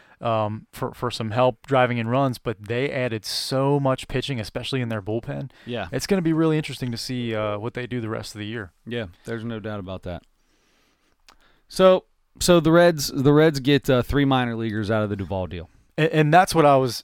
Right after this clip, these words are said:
Speaker 1: I was excited about that. I, I'm happy with what they got for Duvall. I really am. Nope. So two of the three don't, you know, what, what they've done so far don't, don't impress me.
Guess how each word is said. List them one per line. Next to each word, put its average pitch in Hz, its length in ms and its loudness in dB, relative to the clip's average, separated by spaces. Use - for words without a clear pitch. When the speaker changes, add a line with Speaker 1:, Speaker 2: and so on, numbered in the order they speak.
Speaker 1:
I 127 100 6
was 185 180 4
excited 180 380 0
about 104 200 -8
that. 107 140 -2
I, 123 120 4
I'm 190 360 -2
happy 113 580 -2
with 120 180 -4
what 123 140 0
they 120 120 0
got 113 280 -2
for 120 120 -8
Duvall. 104 420 -8
I 120 140 4
really 156 340 4
am. 113 160 0
Nope. 175 360 6
So 151 460 4
two 247 240 4
of 208 60 4
the 175 100 4
three 156 640 0
don't, 147 300 8
you 143 120 2
know, 110 240 0
what, 127 240 0
what 175 140 2
they've 131 220 4
done 127 240 0
so 113 220 0
far 110 340 0
don't, 110 500 -6
don't 110 200 -2
impress 107 480 -8
me. 123 220 -4